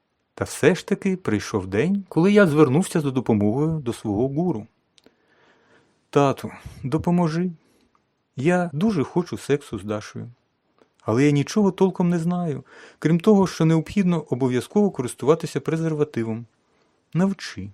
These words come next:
Ти сам запропонував. І ось це стало потрібним». «Ти кохаєш Дашу?» «Так». «Вона про це знає?» «Я їй не казав». «Треба сказати».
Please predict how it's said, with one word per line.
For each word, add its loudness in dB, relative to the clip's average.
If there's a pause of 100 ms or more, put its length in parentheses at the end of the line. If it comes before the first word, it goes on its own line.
(520)
Ти 2
сам 2
запропонував. -4 (560)
І 4
ось 0
це 0
стало 0
потрібним». -8 (1500)
«Ти -6
кохаєш 0
Дашу?» -6 (880)
«Так». -6 (920)
«Вона 2
про 0
це -6
знає?» -2 (1300)
«Я 2
їй 0
не -4
казав». -4 (1120)
«Треба -2
сказати». 0